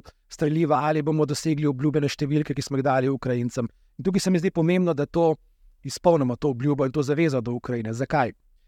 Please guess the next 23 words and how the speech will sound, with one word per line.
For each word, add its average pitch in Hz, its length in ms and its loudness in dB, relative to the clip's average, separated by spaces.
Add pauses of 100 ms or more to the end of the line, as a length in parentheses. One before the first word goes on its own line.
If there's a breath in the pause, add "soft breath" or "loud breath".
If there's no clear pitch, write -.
(320)
Glejte, 247 240 4
v - 40 2
Sloveniji 240 560 4
se, 196 500 2
em, 165 380 2 (760)
zelo 180 240 4
rado 175 240 4
okoli 165 200 2
tega 160 200 0
špekulira 165 480 0
na 151 120 0
tak 151 160 0
zelo 151 140 0
populističen 147 500 -2
način, 196 340 0 (580)
tako 190 260 2
na 180 100 4
desnici 160 460 -4
kot - 160 -4
tudi 147 260 0
na, 123 300 -2
na 123 140 -4
levici. 151 380 2